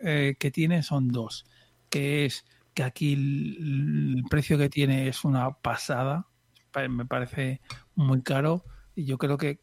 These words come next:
con los componentes se podían haber montado de otra manera. Se podía haber hecho todo, todo de otra manera para que sea más barato. Y luego, por supuesto,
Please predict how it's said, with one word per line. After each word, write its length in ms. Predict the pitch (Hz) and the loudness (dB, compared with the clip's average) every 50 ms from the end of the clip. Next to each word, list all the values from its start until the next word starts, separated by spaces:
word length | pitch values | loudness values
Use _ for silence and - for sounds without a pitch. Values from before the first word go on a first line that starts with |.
| _ _ | _ _
con 140 | - 160 139 | -6 -4 -4
los 100 | 131 127 | -4 -2
componentes 540 | - 147 135 135 - 127 127 135 143 151 127 | -2 -2 -2 0 0 0 0 0 0 -2 -4
se 60 | - 151 | -4 -4
podían 240 | 147 131 131 131 | -2 -2 0 0
haber 140 | 135 135 139 | 0 0 2
montado 400 | 139 135 131 135 135 - 135 131 | 2 2 2 0 2 2 0 2
de 100 | 131 139 | 2 0
otra 180 | 131 - 143 123 | 0 0 0 0
manera. 420 | 120 117 113 113 110 107 101 - - _ _ _ | 2 0 0 -2 -2 -4 -8 -12 -16 _ _ _
Se 120 | - - | -20 -20
podía 220 | - - 135 127 120 | -12 -8 -6 -6 -4
haber 100 | 123 127 | -4 -6
hecho 180 | - - 135 | -6 -8 -6
todo, 540 | 123 - 135 139 151 160 160 156 160 175 165 | -4 -2 -2 -2 -2 -4 -6 -6 -6 -8 -10
todo 360 | 165 - - 139 131 135 143 143 151 - _ | -6 -4 -2 0 2 2 0 0 -4 -8 _
de 140 | - 247 180 | -2 0 2
otra 180 | 156 - 160 139 | 2 4 4 4
manera 220 | 143 147 160 170 | 6 6 4 4
para 160 | - - 135 131 | 2 0 -4 -4
que 80 | 139 | -4
sea 200 | 123 - 156 139 139 | -2 -2 0 2 4
más 160 | 135 139 139 | 4 6 6
barato. 280 | 147 147 156 156 - - | 6 6 6 6 4 4
Y 60 | 185 151 | 6 6
luego, 160 | 143 143 143 | 6 6 6
por 140 | 147 143 131 | 4 4 2
supuesto, 460 | 139 135 135 151 143 - - 190 - | 2 2 2 0 0 0 -2 -2 -4